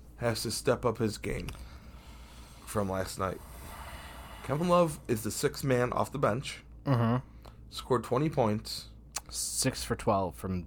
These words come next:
Speaker 2: the arc.
Speaker 1: Six from twelve. And what, eleven rebounds?
Speaker 2: Mm-hmm.
Speaker 1: A-,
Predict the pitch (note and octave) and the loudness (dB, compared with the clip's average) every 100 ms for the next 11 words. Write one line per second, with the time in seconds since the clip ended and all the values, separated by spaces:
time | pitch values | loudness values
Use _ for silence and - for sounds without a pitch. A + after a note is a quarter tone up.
0 | - F2 E2 - - - - - - - | -4 -4 -2 -4 -8 -16 -16 -18 -18 -18
1 | - - - C#3 C3 - D#3 - A#2 G2+ | -18 -12 -6 -4 -2 -2 0 4 4 4
2 | - - - - - - - - B2+ A#2 | -2 -16 -18 -20 -20 -18 -8 0 4 6
3 | G#2 A#2 C3 B2 C3+ E3 E3 E3 - - | 6 4 2 2 6 8 6 2 -8 -16
4 | - A#3 A#3 D3+ A3 - - - - - | -8 0 6 6 6 0 -18 -18 -18 -16
5 | - - | -14 -14